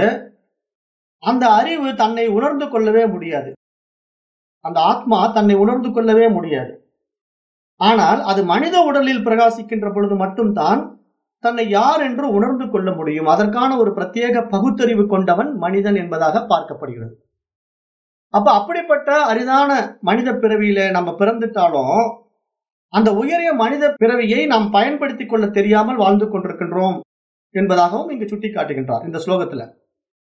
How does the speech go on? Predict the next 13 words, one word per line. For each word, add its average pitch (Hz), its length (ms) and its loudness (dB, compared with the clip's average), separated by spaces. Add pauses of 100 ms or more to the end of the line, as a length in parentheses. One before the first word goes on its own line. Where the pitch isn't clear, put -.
(320)
ஏன்னா 214 160 2
நானாவிதமான 233 840 0
உடல்கள், 208 400 -2
பலவிதமான 214 720 0
உடல்கள் 262 340 -2
உண்டாகிவிட்டன. 202 960 0 (800)
பஞ்சபூதங்களின் 254 800 0
சேர்க்கையால் 220 720 2
தான் 302 180 -4
இந்த 269 160 -6
உடல்கள் 226 340 2
எல்லாம் 233 280 4
உண்டாகிவிட்டன. 202 640 -2